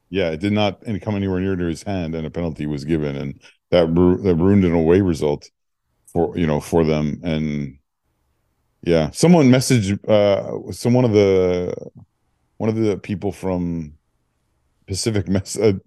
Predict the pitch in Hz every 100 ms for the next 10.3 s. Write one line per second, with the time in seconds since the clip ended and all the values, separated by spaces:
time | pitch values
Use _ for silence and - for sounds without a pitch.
0 | _ - _ - 117 107 98 85 87 92
1 | 95 87 92 95 104 98 92 92 95 98
2 | 95 92 87 95 92 90 87 _ _ _
3 | - 147 143 113 110 101 135 113 - 98
4 | - 110 107 95 95 120 147 147 139 131
5 | 139 135 110 98 120 90 82 98 190 123
6 | 104 135 123 _ - - 120 117 123 120
7 | 151 135 117 127 131 117 92 - 98 117
8 | 101 113 110 95 92 92 85 110 104 98
9 | - - 107 98 95 87 98 92 - 104
10 | 87 87